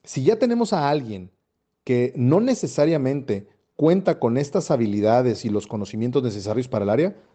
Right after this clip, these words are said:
emprendamos lo que ya había dicho, hacer un plan de trabajo, explicar adecuadamente qué se espera de esta persona en el corto plazo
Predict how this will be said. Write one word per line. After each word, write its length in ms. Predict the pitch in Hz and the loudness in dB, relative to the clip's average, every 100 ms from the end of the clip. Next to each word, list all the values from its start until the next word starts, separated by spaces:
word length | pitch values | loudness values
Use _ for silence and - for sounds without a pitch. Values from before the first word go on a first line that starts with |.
| _ | _
emprendamos 600 | - 98 101 101 120 156 | -6 -2 0 2 2 2
lo 100 | 151 | 0
que 100 | 120 | 0
ya 80 | 113 | 0
había 140 | 123 117 | 0 0
dicho, 380 | 113 - 220 - _ _ _ | -4 -4 -8 -8 _ _ _
hacer 300 | - 90 117 | -10 -4 0
un 100 | 123 | 0
plan 180 | 120 113 | 4 2
de 80 | 113 | 2
trabajo, 680 | 104 104 143 147 151 156 - | 2 4 4 2 0 -2 -4
explicar 680 | 135 - 107 - 117 117 _ | -16 -12 -12 -2 0 0 _
adecuadamente 760 | 113 101 110 117 117 117 110 107 | -2 -2 2 2 2 -2 -4 -6
qué 100 | 113 | -6
se 80 | 107 | -10
espera 320 | - 113 110 | -8 -2 -2
de 400 | 101 95 95 - | -2 -4 -6 -8
esta 260 | 120 - 120 | -10 -4 -2
persona 300 | 107 123 113 | -2 -2 -2
en 80 | 107 | -2
el 80 | |
corto 280 | 101 110 113 | -2 -2 0
plazo 420 | 117 131 127 202 | 2 2 2 -4